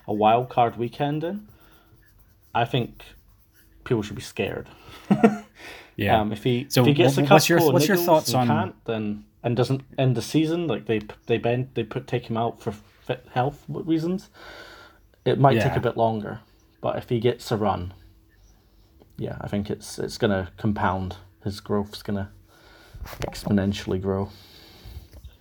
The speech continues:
Speaker 2: Just real quickly, uh, what's your thoughts on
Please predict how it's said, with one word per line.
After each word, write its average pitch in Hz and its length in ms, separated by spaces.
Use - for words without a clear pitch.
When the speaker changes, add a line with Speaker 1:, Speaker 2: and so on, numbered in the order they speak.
Speaker 2:
Just 156 180
real 156 140
quickly, 104 480
uh, 101 400
what's 131 360
your 143 100
thoughts 113 600
on 98 600